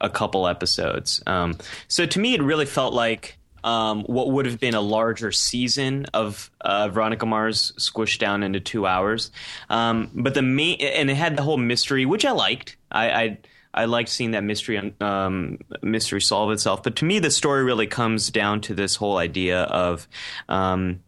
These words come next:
can you go home again? And, um, can she sort of escape this life, and does she want to, and sort of those ideas. And I liked that as someone who doesn't,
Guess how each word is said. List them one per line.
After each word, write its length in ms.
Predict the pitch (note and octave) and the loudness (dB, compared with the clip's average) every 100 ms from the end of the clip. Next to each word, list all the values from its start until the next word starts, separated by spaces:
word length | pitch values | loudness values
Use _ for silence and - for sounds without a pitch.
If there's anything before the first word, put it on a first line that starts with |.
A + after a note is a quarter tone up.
| _ | _
can 160 | - C3+ | -2 0
you 80 | B2 | 2
go 160 | A#2+ | 2
home 240 | A2+ A2+ A2+ | 2 2 2
again? 540 | G#2+ G2 F2+ F2 F2 - | 0 0 2 0 0 -2
And, 480 | G2+ F#2+ F#2+ F#2 F#2 - - - - | 0 2 2 0 -2 -8 -18 -20 -6
um, 720 | - G2 F#2+ F2+ F2+ F2 - - _ - - - - | 0 2 2 2 0 -2 -4 -8 _ -8 -6 -6 -6
can 260 | - - A2 | -4 0 0
she 160 | G2+ A2+ | 2 2
sort 240 | A#2+ G2+ | 2 2
of 180 | G2 - - _ - - _ - | 0 -4 -16 _ -20 -20 _ -4
escape 480 | A2+ - A2+ G#2 G#2+ | 0 0 2 0 2
this 180 | G2+ | 0
life, 320 | G2+ F#2+ F#2 G2+ | 2 2 0 0
and 80 | |
does 100 | F2+ | -2
she 140 | - G2+ | 0 0
want 340 | F2 F#2 G2+ | 0 0 0
to, 280 | - G2+ F2+ | 0 0 2
and 260 | F2 E2+ E2+ | 2 0 -2
sort 200 | - F2 | 0 0
of 80 | D#2+ | 2
those 280 | G2 G#2 | 2 2
ideas. 540 | G2+ F2 E2 D#2 D#2 - | 2 0 2 2 2 2
And 300 | G#2+ G#2+ G#2 - - | 2 0 -2 -6 -6
I 160 | - D#3 | 0 2
liked 360 | E3 G#3 B3+ - | 2 0 0 -2
that 180 | F#2+ F2 | 0 0
as 120 | G2 | 0
someone 360 | - B2 B2 A2+ | 0 0 0 -2
who 100 | A2 | -2
doesn't, 420 | A2 G#2 G#2+ G2 | 0 0 0 -4